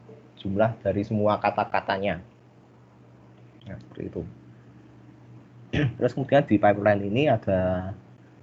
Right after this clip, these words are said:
eh, metode pemvektorannya. Terus kemudian di sini ada, eh, metode pengklasifikasinya. Jadi di sini kita mencoba pakai multinomial naive Bayes.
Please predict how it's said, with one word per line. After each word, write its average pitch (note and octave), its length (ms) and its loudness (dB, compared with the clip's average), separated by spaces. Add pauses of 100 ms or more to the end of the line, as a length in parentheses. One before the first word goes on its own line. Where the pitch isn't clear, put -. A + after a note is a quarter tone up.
(200)
eh, F#2+ 80 -2
metode G#2+ 480 2
pemvektorannya. G2 960 0 (880)
Terus F2+ 240 -12
kemudian G2+ 400 0
di G2+ 160 0
sini A#2 240 2
ada, B2+ 420 4 (380)
eh, F#2+ 180 -2
metode G2+ 840 2
pengklasifikasinya. G2+ 1200 0 (720)
Jadi F2+ 240 -4
di G2+ 180 4 (380)
sini A#2+ 480 -4
kita A2+ 640 4
mencoba G#2+ 560 0
pakai G2+ 320 0 (160)
multinomial G2+ 800 0
naive F#2 320 0
Bayes. F#2 480 -2